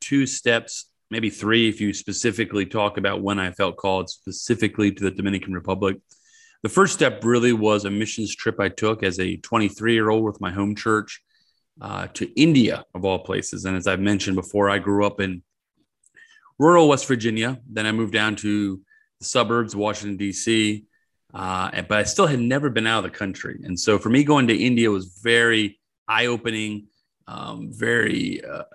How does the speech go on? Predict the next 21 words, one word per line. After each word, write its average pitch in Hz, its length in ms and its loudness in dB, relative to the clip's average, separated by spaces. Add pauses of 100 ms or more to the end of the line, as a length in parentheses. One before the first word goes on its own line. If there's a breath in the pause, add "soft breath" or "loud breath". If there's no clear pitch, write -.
(240)
emotional 113 880 4
and 101 80 0
intellectually 107 800 0
stimulating, 110 880 0
and 95 180 -8 (220 soft breath)
yet 123 100 0
at 117 40 -6
the 107 60 -8
same 123 200 0
time, 110 240 0
very, 104 380 -2
uh, - 240 -12
fulfilling 139 640 6
because 113 220 0
we're 113 100 2
there 110 280 4 (220 loud breath)
on 95 80 -4
a 101 40 -4
missions 117 440 0
trip. - 320 -4
But 113 180 2